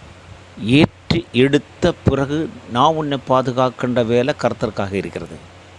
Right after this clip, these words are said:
அதாவது, இயேசு கிறிஸ்து என்ற இரத்தத்தால் மீட்கப்பட்ட ஜனமாயிருக்கிற என் ஜனத்தினரே, வேதனைகள், கண்ணீர்கள், கஷ்டங்கள், துன்பங்கள், வேதனைகள், பாடுகள், எப்படிப்பட்ட பிரச்சனை ஆயிருந்தாலும்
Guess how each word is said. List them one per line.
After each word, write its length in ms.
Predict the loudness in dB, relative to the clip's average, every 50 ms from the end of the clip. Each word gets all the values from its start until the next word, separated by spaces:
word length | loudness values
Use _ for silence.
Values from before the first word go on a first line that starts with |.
| -20 -20 -20 -20 -20 -20 -14 -6
அதாவது, 600 | 0 2 4 4 4 4 2 0 0 -2 -4 -6 -8 -14 -20 -20 -20 -20 -20 -18 -8 -2
இயேசு 340 | 0 0 2 2 2 -2 -2
கிறிஸ்து 460 | -2 -4 -2 -2 -2 0 2 4 4
என்ற 200 | 4 4 4 4
இரத்தத்தால் 640 | 2 2 0 0 -2 -2 -2 0 0 0 2 2 0 0
மீட்கப்பட்ட 680 | 0 -2 -2 -2 -4 -2 0 -2 -2 -2 0 -2 -2 -2 -2 -4 -2
ஜனமாயிருக்கிற 1080 | 0 0 2 2 0 0 0 0 0 0 0 -2 -2 -4 -2 -2 0 0 0 0 -2 0
என் 300 | 2 2 2 2 0 0
ஜனத்தினரே, 680 | 0 2 2 2 0 0 0 -2 0 0 0 -2 -2 -2 -4 -6 -16 -20 -20 -20 -20 -18 -18 -18 -8 -2
வேதனைகள், 600 | 4 6 6 6 6 4 0 -2 -2 0 0 -2 -2 0
கண்ணீர்கள், 720 | 0 -2 0 2 0 0 2 0 0 0 0 -2 -4 -4 -2
கஷ்டங்கள், 640 | -2 -4 -4 -2 -2 -2 0 0 0 -2 -2 -2
துன்பங்கள், 540 | -2 -2 -2 0 0 -2 -2 -2 -2 -4 -4
வேதனைகள், 640 | -2 0 0 2 2 2 0 -2 -4 -4 -4 -6 -6 -6 -4
பாடுகள், 500 | -2 0 0 2 0 0 -2 -2 -4 -4 -6 -14 -20 -20 -20 -20 -20 -12 -4
எப்படிப்பட்ட 720 | 0 0 0 2 2 2 2 2 2 2 0 0 0 -2 -6 -6 -6 -4
பிரச்சனை 460 | -2 -2 -2 0 0 0 0 0 -2 -4 0 4
ஆயிருந்தாலும் 640 | 4 6 6 4 4 4 4 4 4 2 2 -2